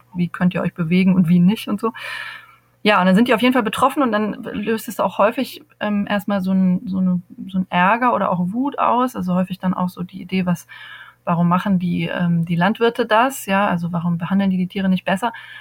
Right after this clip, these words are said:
Was wir dann häufig auch so versuchen aufzufangen und,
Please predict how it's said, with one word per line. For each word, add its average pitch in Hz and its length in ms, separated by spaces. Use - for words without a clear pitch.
Was 185 180
wir 190 80
dann 185 160
häufig 202 340
auch 185 120
so 185 180
versuchen 190 640
aufzufangen 202 680
und, 190 320